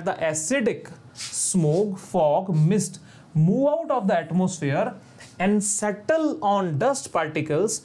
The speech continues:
which in turn accumulate on vegetation as acidic depositions। बात को समझ लीजिए, मान लीजिए कि आपने कोयला जलाया या आपने लकड़ी जलाई, बायोफ्यूल जला दिया, बायो-, लकड़ी बायोफ्यूल होती है।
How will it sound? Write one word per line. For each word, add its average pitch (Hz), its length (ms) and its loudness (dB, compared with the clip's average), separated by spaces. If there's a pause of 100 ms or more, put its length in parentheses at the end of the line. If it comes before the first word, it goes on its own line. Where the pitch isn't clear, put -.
(320)
which 247 280 2
in 240 160 2 (140)
turn 247 340 2
accumulate 233 880 2 (440)
on 185 140 4
vegetation 196 800 0
as 170 240 0
acidic 156 520 0
depositions। 139 640 -2
बात 185 240 -2
को 185 100 -2
समझ 135 280 0
लीजिए, 135 280 -6 (800)
मान 247 200 2
लीजिए 208 300 2
कि 226 100 0
आपने 190 440 0
कोयला 156 380 2
जलाया 135 360 -2
या 202 160 0
आपने 185 500 -2 (280)
लकड़ी 165 360 2
जलाई, 156 280 0
बायोफ्यूल 180 480 0
जला 147 220 0
दिया, 143 220 -4
बायो-, 170 240 0
लकड़ी 196 240 0
बायोफ्यूल 143 400 -2
होती 139 240 -2
है। 131 160 -2